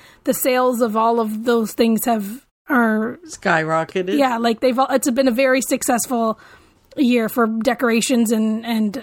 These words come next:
Speaker 1: and
Speaker 2: It would
Speaker 1: outside,
Speaker 2: be.
Speaker 1: outside inflatables and, and all of that stuff. So,
Speaker 2: Mm-hmm.
Speaker 1: you know.
Speaker 2: And I heard that too, you know, sort of for even, like, home renovation projects and stuff, because people are being forced to spend so much time in their homes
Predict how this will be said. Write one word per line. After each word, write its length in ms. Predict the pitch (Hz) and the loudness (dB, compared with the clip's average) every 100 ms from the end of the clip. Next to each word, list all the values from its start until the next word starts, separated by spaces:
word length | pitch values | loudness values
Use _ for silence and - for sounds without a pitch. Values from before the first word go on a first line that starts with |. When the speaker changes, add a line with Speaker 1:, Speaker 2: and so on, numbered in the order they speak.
| - 302 | -8 -2
Speaker 1:
and 120 | 247 | 0
Speaker 2:
It 140 | 247 | 0
would 80 | 226 | 0
Speaker 1:
outside, 280 | 254 247 240 | 2 2 2
Speaker 2:
be. 220 | 269 - | 0 0
Speaker 1:
outside 460 | 285 294 320 277 285 | 0 0 0 2 2
inflatables 920 | 269 311 285 269 277 269 277 277 262 | 2 2 2 2 2 2 2 2 2
and, 200 | 247 - - - | 0 -2 -12 -4
and 140 | 269 247 | 0 2
all 160 | 240 | 2
of 100 | 233 | 2
that 220 | 233 220 | 0 -2
stuff. 280 | - 214 214 | -4 -4 -4
So, 300 | - 233 220 | -6 -6 -4
Speaker 2:
Mm-hmm. 420 | 202 190 214 220 247 - | -4 -4 -4 -4 -6 -2
Speaker 1:
you 60 | 262 | 0
know. 140 | 214 220 | 2 2
Speaker 2:
And 140 | 262 | 4
I 120 | 277 | 4
heard 340 | 226 269 311 311 | 2 2 2 2
that 260 | 233 185 - | 0 0 -2
too, 320 | 277 233 185 | -2 0 -2
you 200 | 208 214 | 2 2
know, 140 | 202 | 2
sort 240 | - 233 214 | 2 2 2
of 120 | 214 | 0
for 140 | 220 214 | 2 2
even, 320 | 220 226 220 | 2 0 0
like, 180 | 196 - | -2 -2
home 320 | 208 208 202 | 0 0 2
renovation 600 | 190 185 180 190 - 185 | 0 0 0 -2 -2 -4
projects 520 | 180 165 151 143 - | 0 0 0 -6 -8
and 140 | 151 156 | -12 -8
stuff, 360 | - 101 - | -4 -4 -4
because 340 | 214 - 220 214 | -6 -2 -2 -2
people 400 | - 240 247 233 | 0 0 2 2
are 80 | 214 | 2
being 280 | 208 208 | 0 0
forced 520 | 196 196 208 214 - - | -2 0 0 0 -4 -6
to 80 | - | -6
spend 380 | - 180 175 | -2 -2 -2
so 280 | - 185 180 | -2 2 4
much 280 | 190 180 - | 2 -2 -4
time 280 | - 175 180 | -2 0 0
in 100 | 170 | -2
their 140 | 160 | -2
homes 580 | 170 254 233 156 180 180 | 2 2 2 0 -4 -8